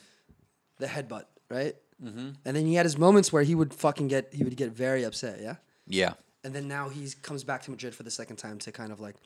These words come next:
Speaker 1: "Oh, I'm back, and I have, I have, I have some <laughs> friends with me now."
Speaker 2: Yeah.
Speaker 1: <laughs> You know what I mean? Um, but the things he did for Madrid, I mean,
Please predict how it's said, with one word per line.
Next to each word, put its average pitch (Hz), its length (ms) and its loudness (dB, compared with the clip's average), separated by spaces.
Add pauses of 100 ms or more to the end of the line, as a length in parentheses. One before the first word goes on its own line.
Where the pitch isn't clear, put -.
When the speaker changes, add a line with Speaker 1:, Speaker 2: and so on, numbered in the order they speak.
(540)
Speaker 1:
"Oh, 120 180 4
I'm 117 120 0
back, 131 460 2
and 123 140 -2
I 110 60 -4
have, 110 280 -6 (400)
I 113 120 -8
have, 123 260 -6
I 127 60 -8
have 135 140 -2
some 131 120 -4
<laughs> - 100 -12
friends 151 280 -2
with 160 160 -4
me 160 160 4
now." 208 100 8 (100)
Speaker 2:
Yeah. 247 260 10
Speaker 1:
<laughs> - 40 -4
You 247 120 4
know 220 120 6
what - 60 0 (200)
I 151 40 6
mean? - 120 2 (720)
Um, 120 220 -4
but 131 120 -4
the 135 60 -8
things 151 220 -2
he 160 80 -2
did 143 140 -2
for 143 100 -8
Madrid, 131 320 -6
I 127 60 -6
mean, 127 180 -10